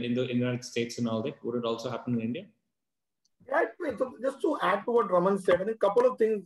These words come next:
Speaker 2: in the fact that, uh, when de-tariffing happened,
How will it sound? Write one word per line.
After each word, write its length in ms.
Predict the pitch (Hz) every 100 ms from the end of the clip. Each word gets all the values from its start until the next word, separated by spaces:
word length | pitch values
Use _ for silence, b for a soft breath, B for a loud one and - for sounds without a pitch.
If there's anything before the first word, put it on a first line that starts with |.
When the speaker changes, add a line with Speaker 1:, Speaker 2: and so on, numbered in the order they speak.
| _
Speaker 2:
in 80 | 175
the 60 |
fact 260 | 170 170 156
that, 180 | 190 202 _ _ _ _ _ _ _ _ _ -
uh, 160 | 151 151
when 220 | 151 160 185
de-tariffing 460 | 202 202 208 220
happened, 500 | 185 170 196 196 180